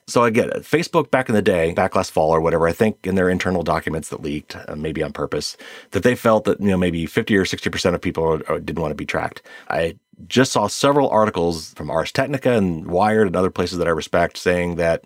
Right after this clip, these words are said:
so far, from some companies' data, ninety-six percent of the users have said no.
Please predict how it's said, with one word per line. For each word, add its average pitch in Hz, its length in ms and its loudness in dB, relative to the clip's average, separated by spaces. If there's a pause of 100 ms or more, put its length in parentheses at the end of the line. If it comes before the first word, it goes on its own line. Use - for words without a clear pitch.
(140)
so 160 280 0
far, 78 380 -2 (680)
from 92 240 0
some 127 240 0
companies' 113 400 2
data, 82 440 2
ninety-six 143 1000 2
percent - 680 0 (280)
of 98 140 0
the 95 100 2
users 87 420 2
have 85 140 -4
said 117 180 0
no. 69 280 -10